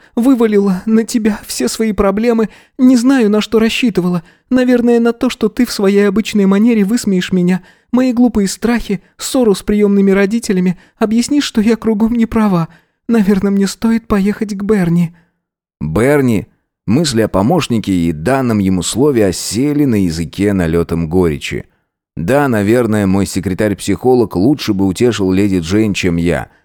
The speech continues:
Speaker 2: Более того, скорее всего, он помирил бы её с родителями, поднял бы настроение, объяснил, что всё случившееся — недопонимание с обеих сторон. Он такой же светлый в душе, как и леди Джейн. Но вместо этого я сказал:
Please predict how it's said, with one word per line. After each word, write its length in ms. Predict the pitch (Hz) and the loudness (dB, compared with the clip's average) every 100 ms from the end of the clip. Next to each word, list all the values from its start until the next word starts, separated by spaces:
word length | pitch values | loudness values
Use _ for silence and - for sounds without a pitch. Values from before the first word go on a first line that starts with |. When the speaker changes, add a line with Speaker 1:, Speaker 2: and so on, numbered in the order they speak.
| _ _ | _ _
Speaker 2:
Более 320 | 76 120 117 | -2 2 2
того, 240 | 98 92 92 | 0 0 -2
скорее 320 | - 101 101 | 0 0 0
всего, 340 | 90 104 110 | -2 0 2
он 140 | 101 92 | 2 0
помирил 480 | 104 101 95 127 110 | 0 0 2 2 2
бы 140 | 92 | 0
её 160 | 82 80 | 0 -2
с 100 | - | -4
родителями, 720 | 80 73 127 - 92 80 - _ _ _ | -4 -2 -2 -2 -2 -4 -6 _ _ _
поднял 500 | 113 135 127 101 85 | 2 2 2 0 -2
бы 160 | 76 73 | -4 -6
настроение, 1120 | 82 104 - 87 78 95 147 147 123 107 92 _ | -4 -4 -2 -4 -2 0 2 2 2 0 -2 _
объяснил, 520 | 95 95 107 123 139 | -4 -2 -2 0 -2
что 180 | - 101 | 0 -4
всё 220 | 82 135 | -2 -2
случившееся — 880 | 120 110 98 - 170 - 92 80 80 | -2 -2 -2 -2 -2 -2 -4 -4 -4
недопонимание 720 | 87 92 95 95 104 135 117 | -2 -2 -2 0 0 0 -2
с 100 | 95 | -2
обеих 320 | 90 98 123 | -2 0 0
сторон. 540 | - - 87 120 95 69 _ _ _ _ _ | -2 -2 0 0 -2 -6 _ _ _ _ _
Он 160 | 90 90 | -4 -2
такой 280 | 110 180 | 0 0
же 140 | 147 113 | 2 0
светлый 480 | - 101 123 110 95 | 0 0 0 0 0
в 80 | |
душе, 340 | 82 87 - 107 | -2 -4 -2 -2
как 220 | 98 82 | -2 -4
и 40 | |
леди 260 | 87 90 90 | -2 0 -2
Джейн. 580 | 82 80 82 76 67 - _ _ _ | -4 -4 -6 -6 -8 -12 _ _ _
Но 160 | - 117 | -4 -2
вместо 360 | 131 170 - | 0 -2 0
этого 720 | 165 170 160 143 123 95 78 - _ | 0 0 0 0 0 0 -4 -8 _
я 240 | - 92 127 | -4 -2 -2
сказал: 680 | - 107 95 101 82 73 | -2 -2 0 0 0 -4